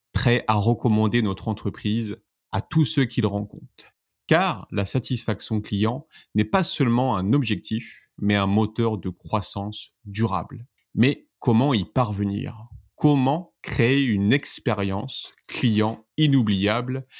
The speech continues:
qui se démarque de la concurrence ? Comme tu l'as compris, Marine,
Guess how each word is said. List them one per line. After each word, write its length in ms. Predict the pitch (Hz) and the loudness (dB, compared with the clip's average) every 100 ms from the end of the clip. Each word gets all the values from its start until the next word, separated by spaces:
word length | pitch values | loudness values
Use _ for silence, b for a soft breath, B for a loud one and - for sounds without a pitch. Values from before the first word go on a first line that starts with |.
| B B - | B B -4
qui 100 | 107 | -2
se 140 | - | 2
démarque 720 | 101 120 117 110 - - - - | 2 4 2 2 -2 -16 -16 -4
de 160 | 104 | 0
la 100 | 104 | 0
concurrence ? 800 | 98 117 104 - - 120 - - _ - | 0 -6 -6 -8 -10 -16 -16 -20 _ 0
Comme 220 | 175 156 | 2 2
tu 100 | - | 2
l'as 100 | 127 | 2
compris, 340 | 113 110 - 123 | 2 0 2 0
Marine, 420 | 90 101 131 | 2 0 -2